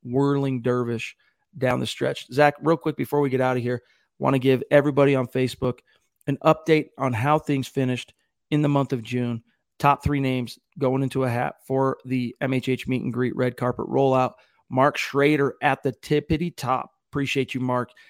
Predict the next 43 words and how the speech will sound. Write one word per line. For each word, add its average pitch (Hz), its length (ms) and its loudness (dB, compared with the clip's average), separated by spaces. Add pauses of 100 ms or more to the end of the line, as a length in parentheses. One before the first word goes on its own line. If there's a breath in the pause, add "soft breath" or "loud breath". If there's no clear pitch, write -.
(160 soft breath)
G 143 280 0
L 131 160 6
P, 127 420 -4 (140)
Gary 139 220 4
Leeds 131 180 0
Palmer 123 420 -2
at 120 120 -8
number 120 220 -6
two. 117 260 -8
And 127 160 -2
look 127 180 -2
who's 120 180 -2
at 110 80 -4
number 110 260 -6
three. 113 280 -10 (260 soft breath)
Phil 185 380 4
McLaughlin 151 800 2
battling 156 500 2
against 131 440 -4
the 120 100 -8 (100)
Facebook 135 420 0 (140)
algo 131 400 4
bots 120 400 0 (360)
the 139 240 2
entire 151 440 4
time, 123 540 -4
still - 240 -6
manages 131 440 -2
to 123 100 -8
get 117 180 -6
to 117 80 -8
number 117 220 -4
three. 120 280 -6 (300 soft breath)
And 139 80 -4
then 135 80 0
just 175 160 -4
a 180 60 0
few 175 180 -4
names 165 280 -2
outside, 135 540 -2
the 113 60 -14
silent 135 380 -2
one, 135 220 -4